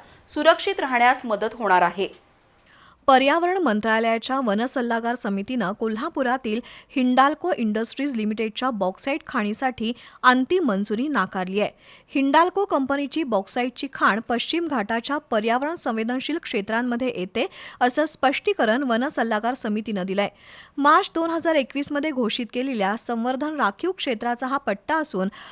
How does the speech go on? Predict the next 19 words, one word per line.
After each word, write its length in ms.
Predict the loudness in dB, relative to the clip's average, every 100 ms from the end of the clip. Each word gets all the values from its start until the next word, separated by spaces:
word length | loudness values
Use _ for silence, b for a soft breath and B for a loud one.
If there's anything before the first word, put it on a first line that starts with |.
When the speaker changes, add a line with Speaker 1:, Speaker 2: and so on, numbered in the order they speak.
| B 4
Speaker 2:
हत्ती, 380 | 4 4 -2 0 -2 -2
गवा, 320 | 2 2 2 -2
सांबर, 540 | 0 2 4 4 2 -2
हरण, 420 | -2 2 2 2 -2 B B
साळींदर, 560 | 4 4 4 0 0
बिबट्या 440 | -2 -6 -4 0 0
आणि 240 | 0 2
वाघ 260 | 6 6 6
या 140 | 0 -2
भागात 460 | -2 -2 -4 -2
आढळतात, 540 | -4 -2 -2 2 2 2 B B
असं 340 | 0 2 0 2
नागपुरातील 680 | 2 2 -2 0 0 -2 0
प्रादेशिक 520 | 2 2 2 -2 -4 -2
कार्यालयानं 720 | 0 0 0 0 0 2 0 0 B B
वनसल्लागार 680 | 2 2 0 0 0 0 0
समितीला 540 | -2 -2 -2 0 -2
सादर 320 | 0 -2 -2 -4
केलंय. 220 | 0 0